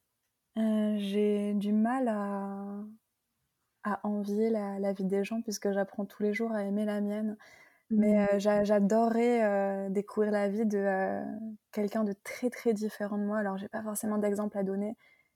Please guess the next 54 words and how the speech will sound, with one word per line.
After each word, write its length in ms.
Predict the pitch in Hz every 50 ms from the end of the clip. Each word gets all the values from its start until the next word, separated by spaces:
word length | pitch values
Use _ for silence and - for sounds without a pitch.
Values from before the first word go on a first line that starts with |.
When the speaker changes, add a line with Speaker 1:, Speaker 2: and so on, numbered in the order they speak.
| _ _ _
Speaker 1:
mais, 240 | 208 202 196 196 190
euh, 360 | 190 190 190 190 196 196 190
j'adorerais, 540 | 196 196 196 196 202 202 202 208 214 220 214
euh, 360 | 208 196 190 190 190 190 190 -
être 240 | 196 190 - - 196
un 160 | 190 196 196
homme 240 | 196 220 247 262 247
déjà, 280 | 220 202 196 220 233 233
juste 220 | 208 208 - -
pour, 180 | _ - 196 196
euh, 140 | 190 190 185 -
pour 120 | _ - 196
l'expérience. 720 | 196 190 - - 196 196 202 202 214 220 233 247 - - - -
Et, 220 | 208 202 196 196 196
euh, 240 | 190 190 190 196
Speaker 2:
Ouais. 40 | 190
Speaker 1:
dans 240 | 190 202 202 202 208
un 100 | 208 202
pays 220 | - 202 208 208
très 220 | 208 - - - 226
lointain, 440 | 220 220 220 220 220 - 226 233 233
avec 280 | 220 202 190 190 - -
un, 80 | 190 202 - - - - _ _
un 100 | - 208
travail, 320 | 214 - 214 196 214 214 208
pourquoi 280 | - 208 - - 208 -
pas, 120 | - 208
super 380 | - - 220 - - 220 208 214
manuel, 540 | 208 208 208 208 208 214 220 226 220 220 208
quelque 260 | - 190 - - 190
chose, 300 | - - 202 202 196 196
euh, 140 | 190 185 202 - - - _ _ -
en 100 | - 196
rapport 320 | 185 190 190 - 208 202
avec 200 | 202 190 190 190 -
l'agriculture, 720 | 190 185 180 175 - - 190 185 - - - 220 208 202
pourquoi 340 | - - 190 - - 190 190
pas, 360 | - - 202 202 202 202 190 185
euh, 20 |
vraiment 400 | 185 190 196 196 196 208 214 208
très 320 | - - - 240 233 214 220
éloigné 280 | 214 208 202 202 214 220
de 40 | 220
mon 120 | 202 185
monde 220 | 190 202 202 202
actuel 400 | 196 190 - - - 220 208 220 214
qui 120 | - 202
me 120 | 185 185 185
ferait 260 | - - 185 185 185
revenir 440 | 185 185 185 185 190 196 202 208 202
à 80 | 196 180
des 140 | 185 190
choses, 320 | 185 - 202 202 202 185 190
euh, 80 | 180